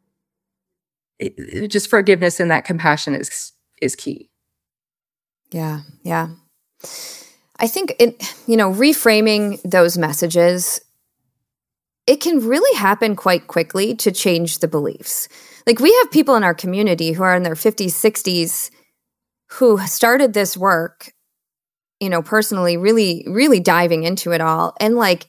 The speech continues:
Speaker 2: they've made progress very quickly. Like, this is something that you,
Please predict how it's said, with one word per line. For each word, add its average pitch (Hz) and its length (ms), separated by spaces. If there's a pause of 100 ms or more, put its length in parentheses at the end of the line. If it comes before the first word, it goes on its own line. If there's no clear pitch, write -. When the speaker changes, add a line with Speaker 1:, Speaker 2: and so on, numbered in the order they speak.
Speaker 2:
they've 262 160
made 494 300
progress 202 520
very 175 400
quickly. - 360
Like, 185 220
this 302 160
is 440 140
something 262 340
that 190 120
you, 180 160